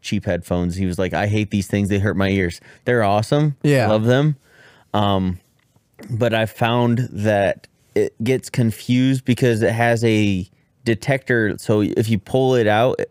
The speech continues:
Speaker 1: pull it out of your ear, it pauses your music.
Speaker 2: Okay, right.
Speaker 1: So then I put it back in, forgetting that I paused, that, that I, that I didn't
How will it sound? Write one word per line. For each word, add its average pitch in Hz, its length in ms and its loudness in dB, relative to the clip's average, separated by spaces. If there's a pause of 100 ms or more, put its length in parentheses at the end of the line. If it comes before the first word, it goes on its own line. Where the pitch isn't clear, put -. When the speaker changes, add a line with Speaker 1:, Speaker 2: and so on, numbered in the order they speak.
(140)
Speaker 1:
pull 117 240 2
it - 160 0
out 95 240 2
of 107 100 0
your 110 140 2
ear, 113 340 2 (220)
it 98 140 0
pauses 120 420 0
your 104 120 2
music. 107 540 0 (320)
Speaker 2:
Okay, 120 600 0
right. 123 340 0 (160)
Speaker 1:
So 110 840 2 (360)
then 135 280 0
I 135 100 2
put 147 220 0
it 120 120 0
back 123 280 0
in, 139 180 2
forgetting 120 720 0
that 110 180 0
I 107 120 2
paused, 120 600 0
that, 101 200 -2
that 117 160 2
I, 104 100 0 (100)
that 113 160 0
I 110 80 2
didn't 123 360 -2